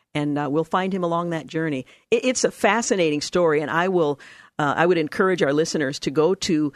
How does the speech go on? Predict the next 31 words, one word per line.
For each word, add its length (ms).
Losing 500
Megan, 460
the 60
Facebook 580
page, 400
and 100
there 100
you 120
can 140
follow 280
this 160
journey 300
in 80
greater 280
detail. 380
I 140
know 180
I 140
was 160
inspired 580
and 160
encouraged 560
and 100
challenged 500
by 220
much 280
of 100
what 140
you 140
have 120
written, 380